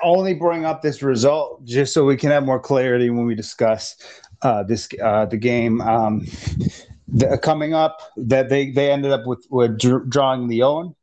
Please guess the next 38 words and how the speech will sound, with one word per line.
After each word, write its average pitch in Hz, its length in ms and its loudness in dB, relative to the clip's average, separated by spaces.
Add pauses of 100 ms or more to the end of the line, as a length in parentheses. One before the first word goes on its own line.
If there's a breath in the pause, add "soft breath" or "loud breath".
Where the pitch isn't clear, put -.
(640)
which 131 200 -2
is 151 240 0
another 151 480 2
tasty 151 480 -2
one. 98 300 -2 (760 loud breath)
I 147 160 0
think 156 260 -2
this 156 200 0
is, 147 140 -6
this 160 220 0
is 147 140 -4
gonna 139 160 0
be 135 140 0
a 135 80 0
great 135 260 0
one 127 140 -6
t-, - 160 -18
as 120 200 0
well, 117 360 0 (320 loud breath)
uh, 127 200 2
because 123 520 0
obviously 131 640 0 (1080 loud breath)
Lyon 180 360 4
are 170 100 0
having, 139 640 -2 (200)
if, 131 140 0
if 151 260 0
I'm, 165 220 2 (120)
if 131 120 -8
I'm 135 240 0
mis-, - 320 -8
if 131 160 0
I'm, 135 320 -2 (180)
if 127 80 -2
I 156 60 2
got 151 220 0
this 127 220 -2
right, 117 280 0